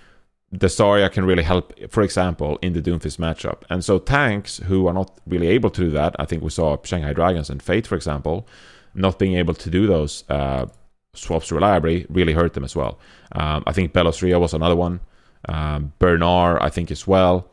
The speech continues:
Uh, these are just, like, tanks I'm listing off that started playing something they weren't necessarily comfortable playing, um, because they felt inclined to in the compositional matchup. And so they were just stuck playing, like, an inferior pick.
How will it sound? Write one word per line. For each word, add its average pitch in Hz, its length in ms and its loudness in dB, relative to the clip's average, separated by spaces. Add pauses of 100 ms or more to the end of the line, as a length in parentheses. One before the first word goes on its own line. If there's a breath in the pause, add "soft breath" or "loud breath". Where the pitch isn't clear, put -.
(520 soft breath)
Uh, 78 400 -2
these 95 220 2
are 98 40 -2
just, - 360 -4
like, 82 160 -2
tanks 101 320 2
I'm 92 120 0
listing 90 300 -2
off 90 280 -2
that 80 200 0
started 82 320 0
playing 85 260 -4
something 92 340 -4
they 82 100 0
weren't 78 240 0
necessarily 80 380 -2
comfortable 80 500 -2
playing, 82 400 -4 (540 soft breath)
um, 78 460 -2 (100)
because 90 240 0
they 90 100 2
felt 90 320 2
inclined 85 460 0
to 69 260 -2
in 78 160 -6
the 76 120 -2
compositional 78 600 -4
matchup. 69 480 -6
And 80 160 -4
so 92 120 0
they 82 100 2
were 87 100 2
just 87 200 -4
stuck - 320 -2
playing, 82 200 -4
like, 71 160 -4
an 71 120 -6
inferior 73 460 -2
pick. - 340 -6